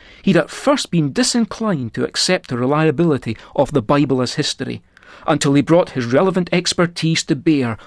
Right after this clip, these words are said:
on the actual evidence. In fact, an outstanding Jewish archaeologist has stated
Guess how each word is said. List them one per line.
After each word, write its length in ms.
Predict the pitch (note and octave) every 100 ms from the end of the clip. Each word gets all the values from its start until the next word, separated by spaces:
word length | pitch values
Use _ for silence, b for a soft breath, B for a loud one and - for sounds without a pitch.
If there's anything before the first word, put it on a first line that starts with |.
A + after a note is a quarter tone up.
| B
on 140 | C3
the 160 | B2+ C#3
actual 440 | - - - C3+ B2+
evidence. 680 | B2 C3 A2+ G#2+ - - - _ _ _ _ -
In 120 | C#3
fact, 400 | - F#3+ E3 - B B -
an 100 | E3
outstanding 800 | F3 - - F#3+ F#3+ F3+ E3 B2
Jewish 440 | E3+ A#3 C3 -
archaeologist 760 | D3 C3 - B2+ A#2+ A#2+ - -
has 140 | B2+
stated 460 | - F3+ F3+ A#2+